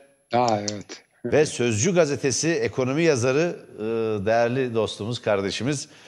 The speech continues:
Speaker 2: e, Murat Muratoğlu. O da
Speaker 1: Oo.
Speaker 2: özgün görüşleriyle bu akşam birlikte olacak. Tele birden ayrılmayın ve gündem özeli saat yirmi birde kaçırmayın derim. Hoşça kalın.
Speaker 1: Evet, tam bir şölen, e, kadrosu ilan etti Sayın Yanardağ.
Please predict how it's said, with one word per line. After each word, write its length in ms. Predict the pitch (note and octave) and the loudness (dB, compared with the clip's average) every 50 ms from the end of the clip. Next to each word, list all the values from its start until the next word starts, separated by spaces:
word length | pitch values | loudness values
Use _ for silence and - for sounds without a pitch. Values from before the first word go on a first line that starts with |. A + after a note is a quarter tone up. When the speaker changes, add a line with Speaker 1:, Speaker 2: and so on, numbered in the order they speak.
| - - _ | -20 -18 _
Speaker 2:
e, 180 | - G2+ G#2 G#2 | -2 0 2 2
Murat 380 | G2 G2 A2+ A2 C3 C#3+ - - | 2 2 4 4 4 2 0 -4
Muratoğlu. 580 | G2+ G#2+ A#2 A2+ - - F2+ C#2 A#1+ G#1 G1+ - - _ _ _ _ _ _ | -2 0 0 0 0 -4 -6 -4 -6 -8 -12 -16 -20 _ _ _ _ _ _
O 160 | G2 A2+ G#2 | 0 2 2
da 180 | G#2 A2 C3 D#3 | 4 4 4 4
Speaker 1:
Oo. 60 | E3 | 6
Speaker 2:
özgün 380 | D#3 D3 C#3+ B2+ A2+ C#3 D3+ C3+ | 4 4 4 4 2 0 0 2
görüşleriyle 640 | A#2 G#2+ G2+ G2+ - - - G#2 G2+ G#2 A#2 B2 A2 | 2 2 0 0 -2 -4 -4 -2 -2 2 2 2 4
bu 100 | A2+ A2+ | 4 4
akşam 380 | G2+ - - - A2+ A2 G2 | 2 2 0 -4 -4 -2 -2
birlikte 360 | F#2+ F#2+ F#2 F#2+ F2+ - - | -4 -4 -4 -4 -6 -4 -4
olacak. 460 | G#2+ F#2+ F2 E2 G2 G#2+ A2 - - - _ _ _ _ _ _ _ _ _ _ | -2 -2 -2 0 0 -2 -2 -2 -10 -20 _ _ _ _ _ _ _ _ _ _
Tele 260 | - F3 F3+ F3+ D#3 | 0 0 2 2 0
birden 260 | D3+ C#3+ C3 D3 C#3+ | 0 0 0 0 2
ayrılmayın 680 | C#3 C3+ C3+ C3 C3+ C#3 C3+ C3 B2 B2 C3+ D3 D3 C#3 - - _ _ _ _ _ _ _ _ _ _ _ | 4 2 2 2 0 -2 0 0 0 0 -2 -4 -6 -10 -14 -20 _ _ _ _ _ _ _ _ _ _ _
ve 280 | E2 G#2+ B2 C3 B2 G#2+ F2 | 0 2 2 2 0 -2 -4
gündem 320 | F#2 G2+ F#2+ G2 A#2+ B2+ | -6 -6 -2 0 0 0
özeli 420 | B2 A2+ F2+ G2 G2 F2+ G2 A#2 A#2 | 0 -2 -2 -2 -2 -2 -2 -6 -6
saat 380 | - - F2+ F#2 G2 F#2 - | -6 -2 -2 -2 -2 -2 -4
yirmi 260 | F#2+ F#2 F2+ F#2 F#2 E2 | -6 -6 -4 -4 -4 -4
birde 240 | F2+ E2+ F#2 G2+ | -4 -4 -4 -6
kaçırmayın 580 | - - F2+ - - F#2+ F#2 F2 E2+ D#2+ D2+ D2 | -4 -6 -8 -8 -8 -8 -6 -6 -6 -8 -6 -8
derim. 200 | D2+ D2+ F2 F#2+ - | -8 -8 -8 -8 -8
Hoşça 260 | E2+ E2+ - - - | -10 -10 -8 -8 -10
kalın. 180 | - C#2 A#1+ G#2+ - _ _ _ _ _ _ _ _ _ _ _ _ _ | -10 -12 -16 -16 -18 _ _ _ _ _ _ _ _ _ _ _ _ _
Speaker 1:
Evet, 280 | F3 G3 F3 C#3+ - _ | -2 -2 -2 -2 -6 _
tam 240 | E3 F#3 A3 A#3 | -8 -8 -8 -8
bir 60 | A3 G3+ | -8 -10
şölen, 440 | - - G3 G3+ G3+ G#3 G3+ F#3+ D#3 B2+ - - | -6 -6 -2 0 2 2 2 0 -4 -10 -14 -16
e, 640 | C3 D3 C#3+ C#3 C#3 C3+ C3+ C3+ C3 C3 C3 C3 B2+ - | -16 -14 -12 -10 -10 -10 -10 -10 -10 -12 -12 -12 -14 -8
kadrosu 720 | - C#3 C#3 C3+ C3 C#3 C3 A#2 - - C#3+ C3+ B2+ A#2+ - | -6 -6 -6 -4 -4 -6 -6 -6 -4 -4 -4 -4 -4 -8 -10
ilan 400 | C3 B2+ B2+ B2 B2+ B2+ B2+ B2 | -8 -6 -4 -4 -4 -4 -6 -6
etti 440 | B2 A#2+ A2 - - C3+ B2+ B2+ A2+ | -6 -8 -8 -6 -2 0 0 0 -2
Sayın 360 | - - B2+ A#2+ A#2 A#2+ A#2+ B2 | -4 -4 -2 0 0 2 2 2
Yanardağ. 720 | B2 A#2+ A#2+ C3 C3 B2+ A#2+ A#2+ C#3+ F#3 A#3 C4+ - - | 0 0 0 0 0 2 2 4 6 6 4 4 0 -6